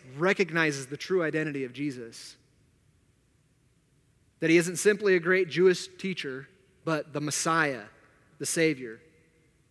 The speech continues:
And as I mentioned before, Jesus is, he's on his last journey, heading to Jerusalem,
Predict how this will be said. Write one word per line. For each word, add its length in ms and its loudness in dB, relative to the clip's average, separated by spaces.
And 80 -6
as 120 -2
I 60 0
mentioned 280 0
before, 300 0
Jesus 400 -4
is, 80 -6
he's 200 -4
on 120 -2
his 180 -6
last 380 -2
journey, 460 -2
heading 300 4
to 120 -2
Jerusalem, 760 -2